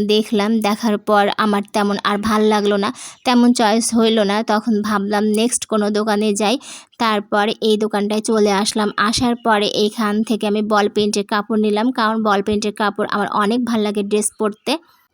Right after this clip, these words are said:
এরপরে জুতার দোকানে গেলাম, এখান থেকে আমি এক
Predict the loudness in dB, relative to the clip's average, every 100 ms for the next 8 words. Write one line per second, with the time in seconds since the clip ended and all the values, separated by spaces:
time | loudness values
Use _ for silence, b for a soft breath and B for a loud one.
0 | _ 2 4 6 4 4 4 4 4 2
1 | 2 4 4 4 4 2 2 0 2 2
2 | 4 2 2 2 2 2 0 2